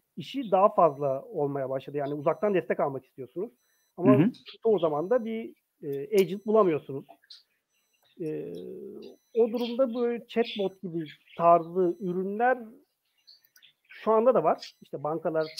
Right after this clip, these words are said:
Speaker 1: açınca böyle yanda bir şey çıkıyor. Siz yazıyorsunuz, o cevaplıyor.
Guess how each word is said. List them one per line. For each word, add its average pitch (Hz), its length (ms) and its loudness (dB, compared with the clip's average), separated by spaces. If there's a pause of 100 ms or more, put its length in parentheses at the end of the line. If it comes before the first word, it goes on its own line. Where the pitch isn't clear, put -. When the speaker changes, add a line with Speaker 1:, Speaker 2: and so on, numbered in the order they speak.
(580)
Speaker 1:
açınca 156 420 -8
böyle 143 160 -8
yanda 143 340 -8
bir 139 40 -20
şey 139 200 -12
çıkıyor. 151 360 -10
Siz 143 220 -18
yazıyorsunuz, 147 500 -12
o 143 60 -8
cevaplıyor. 139 600 -12